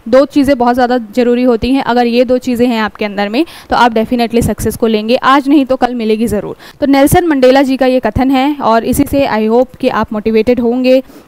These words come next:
और थोड़ा सा कुछ lesson लेंगे और, और ज़्यादा discipline और ज़्यादा dedication अपनी पढ़ाई में, अपनी overall personality में भी लेकर के आएंगे। ठीक है ना, तो चलिए शुरू करते हैं। सबसे पहले start कर लेते हैं, ये जो topic है जीएस पेपर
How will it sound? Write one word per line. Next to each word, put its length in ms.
और 220
थोड़ा 300
सा 80
कुछ 220
lesson 340
लेंगे 440
और, 180
और 280
ज़्यादा 260
discipline 480
और 220
ज़्यादा 220
dedication 520
अपनी 280
पढ़ाई 380
में, 140
अपनी 260
overall 560
personality 600
में 140
भी 60
लेकर 300
के 120
आएंगे। 320
ठीक 120
है 60
ना, 140
तो 60
चलिए 220
शुरू 220
करते 260
हैं। 100
सबसे 280
पहले 260
start 320
कर 100
लेते 280
हैं, 100
ये 160
जो 100
topic 380
है 80
जीएस 280
पेपर 260